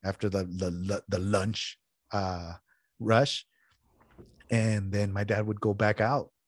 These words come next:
and park in one area and, and come home at eight o'clock at night sometimes. And sometimes, you know, throughout those years, sometimes he would have a route at night, uh, at a school, right?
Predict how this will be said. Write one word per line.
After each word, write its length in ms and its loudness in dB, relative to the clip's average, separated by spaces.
and 580 -6
park 380 0
in 160 -6
one 200 0
area 640 2
and, 140 -8
and 160 -8
come 180 -4
home 240 -2
at 160 -6
eight 180 -2
o'clock 360 -2
at 100 -4
night 260 -4
sometimes. 520 -14
And 120 -4
sometimes, 640 4
you 60 0
know, 280 -2
throughout 400 6
those 240 2
years, 340 4
sometimes 540 -4
he 120 -4
would 200 2
have 200 2
a 80 -2
route 340 2
at 160 -6
night, 240 2
uh, 40 -2
at 280 -2
a 60 -2
school, 500 4
right? 240 -8